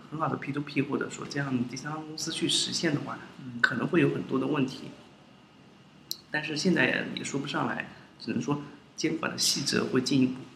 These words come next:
Speaker 1: 步出台吧。而且我觉得今年都会是一个持续完善的过程，
Speaker 2: 嗯。
Speaker 1: 而且国家得到的数据肯定比，呃，新闻机构的数据更多。它如果设定这个，这个二十万基础的话，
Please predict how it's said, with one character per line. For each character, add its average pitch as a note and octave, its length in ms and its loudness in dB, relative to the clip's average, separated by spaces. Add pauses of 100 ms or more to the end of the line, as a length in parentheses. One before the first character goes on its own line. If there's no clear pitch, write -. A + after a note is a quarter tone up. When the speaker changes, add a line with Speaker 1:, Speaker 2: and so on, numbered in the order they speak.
Speaker 1:
步 C3+ 100 0
出 - 200 -6
台 - 180 -6
吧。 - 320 2 (300)
而 - 80 -4
且 - 180 -6
我 A#2 120 0
觉 B2 120 0
得 A#2 100 0
今 C3 280 2
年 A#2 200 4
都 C3 140 0
会 B2+ 220 -4
是 - 180 -6
一 - 60 -4
个 - 200 -6
持 - 200 -2
续 B2 340 0 (1160)
完 A2+ 180 0
善 - 180 0
的 C#3 60 2
过 - 160 -2
程， - 160 -4
Speaker 2:
嗯。 - 40 -10 (440)
Speaker 1:
而 - 40 4
且 A#2 220 6
国 A#2 220 0
家 A#2 320 2 (260)
得 - 100 2
到 B2 120 4
的 B2+ 100 4
数 B2+ 200 2
据 B2 160 -2
肯 - 220 -8
定 A#2 240 4
比， - 220 -12 (420)
呃， A#2 200 -4
新 C#3 200 2
闻 C3+ 100 4
机 C3 120 -2
构 C#3 100 -2
的 C3 120 0
数 C#3 160 -2
据 C3 100 2
更 B2+ 200 0
多。 B2+ 360 -2
它 B2+ 140 4
如 B2 120 4
果 A#2 160 -4
设 - 200 0
定 A#2+ 180 2
这 A#2+ 80 -2
个， A#2 80 4 (560)
这 C#3+ 140 2
个 A#2+ 440 -4 (160)
二 D3 160 4
十 - 120 -2
万 A#2+ 480 4
基 C#3+ 160 0
础 - 180 -4
的 - 80 -6
话， - 240 -8